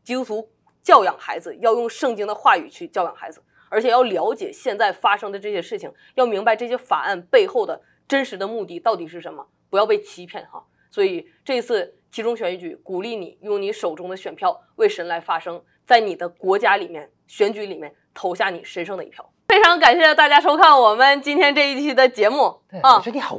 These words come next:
Speaker 2: 棒哦，你今天这期怎么讲这么棒啊？
Speaker 1: 是吗？
Speaker 2: 对啊，大家请帮忙拍拍手。
Speaker 1: 啊，谢谢，谢谢。
Speaker 2: 如果看到最后的话。
Speaker 1: <laughs> 好，那谢谢啊。如果要是还有的朋友，呃，如果你认识的对最后一个法案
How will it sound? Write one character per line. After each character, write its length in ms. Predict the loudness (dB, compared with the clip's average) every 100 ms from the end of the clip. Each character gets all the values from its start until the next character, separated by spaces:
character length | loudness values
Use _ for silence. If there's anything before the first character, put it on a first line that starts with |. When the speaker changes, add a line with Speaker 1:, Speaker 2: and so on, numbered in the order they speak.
| -2
Speaker 2:
棒 140 | -2
哦， 180 | -4 -12 _ -20
你 60 |
今 160 | -12 -12
天 100 | -12 -16
这 140 | -10 -8
期 100 | -8
怎 100 | -10
么 60 | -8
讲 140 | -8
这 100 | -8
么 60 | 2
棒 180 | 2
啊？ 140 | 2 -14 _ _ _ _ _
Speaker 1:
是 140 | -4
吗？ 240 | 0 0 -2
Speaker 2:
对 120 | -6
啊， 180 | -6 -8 _ 6
大 100 | 8
家 40 | 8
请 180 | 6
帮 140 | 8 10
忙 100 | 10
拍 160 | 10
拍 160 | 12 12
手。 240 | 10 4 4
Speaker 1:
啊， 140 | 0 0
谢 160 | -2
谢， 60 | -2
谢 60 | -6
谢。 200 | -8 -10 -2
Speaker 2:
如 100 | 0
果 80 |
看 140 | 2 6
到 220 | 6 6 0
最 320 | -18 -2 0
后 180 | 2 0
的 60 | 0
话。 380 | -2 -2 2 6 10 10 10 6 6 4
Speaker 1:
<laughs> 600 | 4 0 -4 -8 -12 0
好， 280 | 4 4 4
那 140 | 2
谢 180 | 2 4
谢 60 |
啊。 160 | 6 6
如 120 | 4
果 120 | 4
要 140 | 4 4
是 120 | 6 4
还 160 | 6
有 100 | 4 4 2
的 120 | 2 2
朋 140 | 0 -4
友， 260 | -2 -2 -6 _
呃， 200 | -4 -2
如 140 | -2 0
果 80 | -2
你 140 | -2
认 220 | -2 -2
识 100 | -4
的 120 | -6
对 220 | -6 -6 -4
最 160 | -2
后 200 | 0 0
一 60 | 0
个 140 | -2
法 180 | -2 -2
案 280 | -2 -6